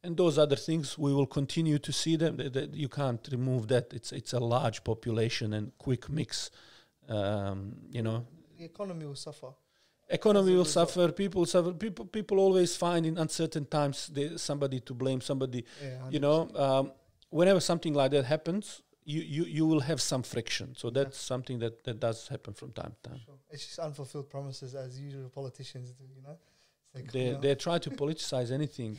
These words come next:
Speaker 2: <laughs>
Speaker 1: uh, and, and everything. "We'll solve this problem." So, you know,
Speaker 2: Yeah,
Speaker 1: uh,
Speaker 2: just get
Speaker 1: wha-,
Speaker 2: the
Speaker 1: whatever, whatever happens, they, they try to find somebody to blame.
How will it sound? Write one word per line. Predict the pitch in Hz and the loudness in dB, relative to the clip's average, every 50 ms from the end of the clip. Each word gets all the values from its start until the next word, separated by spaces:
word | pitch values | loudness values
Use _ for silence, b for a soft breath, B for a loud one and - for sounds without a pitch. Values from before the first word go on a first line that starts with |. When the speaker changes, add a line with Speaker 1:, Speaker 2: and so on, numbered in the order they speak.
| 87 | -12
Speaker 2:
<laughs> | - - | -12 -10
Speaker 1:
uh, | - 139 139 - - - - 123 | -10 -10 -10 -10 -8 -6 -4 -4
and, | 127 123 | -4 -4
and | - - - 131 123 127 | -4 -4 -4 -2 0 0
everything. | 135 131 123 127 - - 123 117 117 123 | 0 -2 -2 -6 -8 -8 -6 -6 -4 -2
"We'll | 143 156 147 143 | -2 -2 -2 -4
solve | 139 - 156 143 131 127 | -4 -2 0 0 0 0
this | 135 131 | -4 -6
problem." | - - 135 135 131 131 123 | -6 -4 -4 -2 -2 -4 -4
So, | - 139 135 127 - | -4 -4 -4 -4 -4
you | - 151 | -2 0
know, | 151 147 143 - | 0 0 0 0
Speaker 2:
Yeah, | - 180 | -2 -4
Speaker 1:
uh, | - | -4
Speaker 2:
just | - 165 | -4 -4
get | 165 156 175 | -4 2 2
Speaker 1:
wha-, | 180 214 | 2 2
Speaker 2:
the | 220 196 | 4 4
Speaker 1:
whatever, | 175 180 196 202 190 175 | 8 8 10 10 8 6
whatever | 151 - - - 160 165 226 208 185 180 147 | 4 0 -2 -2 0 2 4 4 4 4 4
happens, | 127 131 156 147 - 156 135 123 110 - | 2 0 -4 -4 -4 -8 -8 -8 -10 -8
they, | 143 127 123 117 | -6 -4 -4 -4
they | 113 127 120 | -4 -4 -6
try | - - 160 127 120 | -6 -6 -6 -6 -6
to | - - | -6 -10
find | - - 120 117 113 107 | -10 -8 -6 -6 -6 -6
somebody | - 123 113 113 113 110 107 | -6 -6 -4 -4 -4 -4 -6
to | - - | -10 -10
blame. | - - 127 131 | -10 -8 -8 -8